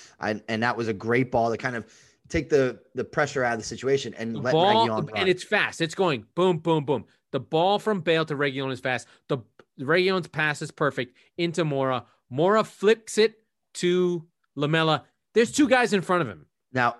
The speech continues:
Speaker 1: there's three
Speaker 2: He's
Speaker 1: guys in
Speaker 2: trying
Speaker 1: front of
Speaker 2: to
Speaker 1: him.
Speaker 2: get, and there's no way to get a shot off.
Speaker 1: Okay.
Speaker 2: None.
Speaker 1: So, so we all know that Eric Lamela is a left-footed player. He is on the left flank of the post. Okay.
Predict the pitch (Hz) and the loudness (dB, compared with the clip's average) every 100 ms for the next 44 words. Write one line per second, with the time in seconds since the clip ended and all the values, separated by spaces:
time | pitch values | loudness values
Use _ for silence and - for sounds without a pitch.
0 | - 139 - - 226 - 87 240 277 262 | 0 0 2 4 4 4 2 4 6 4
1 | 202 - 127 - - 185 190 170 160 196 | 0 -4 -4 -10 -4 2 2 2 2 4
2 | 220 226 214 - _ 127 139 170 151 131 | 6 6 4 -4 _ -6 2 2 2 -2
3 | 135 135 120 - 117 85 71 _ _ - | -2 -2 -2 -6 -10 -10 -18 _ _ -10
4 | - 123 104 - _ 147 135 - - _ | -8 -8 -10 -14 _ 2 2 0 -12 _
5 | - 156 143 160 170 180 135 135 127 - | 0 2 4 4 2 2 0 0 -2 -4
6 | 123 123 139 139 123 113 117 113 107 104 | -2 0 -2 -4 -2 -2 -2 -2 -2 -2
7 | 107 113 - 110 98 - 87 67 - _ | -4 -6 -6 -6 -6 -10 -14 -14 -16 _
8 | - 170 165 151 143 113 131 139 - 123 | -4 0 2 0 -2 -2 -2 -2 -8 -6
9 | 127 117 - 117 110 101 - 98 76 - | -6 -6 -6 -6 -6 -10 -10 -10 -10 -16
10 | - _ _ _ _ _ _ 92 90 | -20 _ _ _ _ _ _ -8 -8